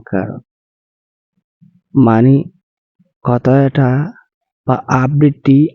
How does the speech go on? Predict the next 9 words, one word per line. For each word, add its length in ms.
আনিবার 500
জন্য 280
অনেক 420
আগ্রহ 600
হয়ে 880
আজ 260
কাজ 240
করতেছে 680
Facebook 580